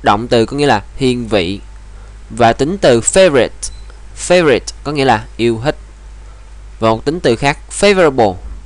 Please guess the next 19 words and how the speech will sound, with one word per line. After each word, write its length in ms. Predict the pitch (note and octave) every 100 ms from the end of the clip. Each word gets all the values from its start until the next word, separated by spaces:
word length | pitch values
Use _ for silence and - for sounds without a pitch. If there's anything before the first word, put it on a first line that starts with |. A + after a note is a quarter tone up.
| - - - -
Favorable 560 | - F#3 E3+ C#3+ C3 G#2
có 140 | -
nghĩa 100 | C#3+
là 200 | C#3 G#2 - -
tốt 300 | B2+ D#3 -
hay 120 | C#3
là 180 | A#2 F#2+ -
ưu 220 | A2+ A2+
đãi. 380 | G#2+ D#2+ F#2 C#3+ - - - - - - - - - - - - - - - -
Instinct. 640 | F#3 G3+ - F3 C3+ G2+ - - - - - - - - - - -
Instinct, 720 | F#3+ G#3 - F3+ C#3 A2 - -
danh 260 | C#3+ C#3 C#3+
từ 180 | B2
có 100 | A#2
nghĩa 120 | C#3+ D3
là 220 | A2+ G#2 -
bản 320 | G2 F#2+ C3+
năng. 240 | E3+ B2+ G#2+ - -
Instinct, 600 | G3+ - - C#3+ G#2+